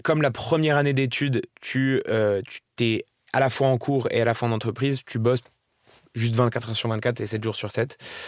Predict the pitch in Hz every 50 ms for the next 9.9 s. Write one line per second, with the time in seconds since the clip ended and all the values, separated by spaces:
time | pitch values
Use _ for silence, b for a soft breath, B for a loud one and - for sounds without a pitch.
0 | B B B - 104 104 - - - 110 104 101 - - 107 104 98 98 - 104
1 | - - 107 104 - 123 - 123 113 - - - - 113 - 117 110 101 - -
2 | 117 101 - 123 127 135 143 135 B B B B B B - - 107 104 101 104
3 | 101 101 101 98 98 98 98 98 101 98 - - 104 98 104 98 95 104 117 120
4 | - - 113 - 107 104 - - - - - - - - 123 - 117 131 151 -
5 | - - - - - - - - - - - - 117 113 117 113 - - 117 113
6 | 113 127 135 143 143 139 131 127 127 131 143 160 170 - - - 127 123 127 135
7 | 143 143 135 - 95 113 113 113 110 - - 147 131 131 127 123 123 127 131 131
8 | - - - 123 117 113 110 104 104 - - 160 180 196 160 151 120 107 110 -
9 | 107 110 113 107 - 120 - 110 101 - - 180 - - - - - -